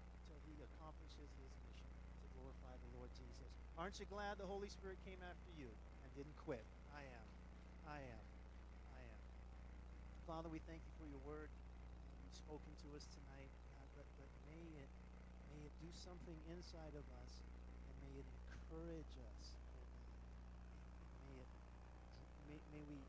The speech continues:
may we, like, like, I, I believe Rebecca looked into Isaac's eyes, and it was love at first sight. And, and Lord, if we would look into your eyes tonight, we will see love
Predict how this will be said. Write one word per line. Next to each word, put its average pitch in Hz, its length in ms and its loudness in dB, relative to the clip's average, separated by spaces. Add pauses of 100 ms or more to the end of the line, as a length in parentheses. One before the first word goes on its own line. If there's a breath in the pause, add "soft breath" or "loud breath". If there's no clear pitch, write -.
(160)
may 143 140 0
we, 139 160 0 (480)
like, 151 160 -2 (160)
like, - 140 -2 (280)
I, - 60 0 (400)
I - 80 0
believe 165 240 4
Rebecca 147 480 0 (160)
looked 151 240 0
into - 180 0 (220)
Isaac's - 460 0
eyes, - 320 0
and - 260 0
it 156 160 2
was 135 240 4 (220)
love 147 100 0
at - 140 -2 (100)
first - 240 -2
sight. 120 240 -2 (800)
And, - 60 -2 (100)
and 131 160 -2
Lord, 135 320 2
if - 160 -4
we - 160 -2
would - 240 -2
look - 80 -2
into - 380 -2
your - 160 -2 (160)
eyes - 160 -2 (100)
tonight, - 320 -2 (160)
we - 160 -2
will - 160 -2
see - 240 0 (560)
love - 140 0